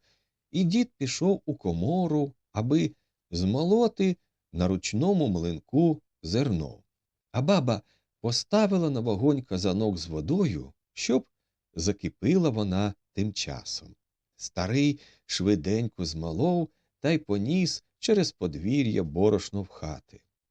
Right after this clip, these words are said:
Але, от горечко, налетів вітер і здмухнув його з долоні. «Ой, лишенько, що ж тепер буде?» заохав дід. Баба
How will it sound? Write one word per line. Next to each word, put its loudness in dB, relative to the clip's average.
Але, 0
от 6
горечко, -2
налетів 2
вітер 0
і 6
здмухнув 2
його 2
з -8
долоні. 0
«Ой, 2
лишенько, 0
що 0
ж -10
тепер 0
буде?» -2
заохав 4
дід. -2
Баба 0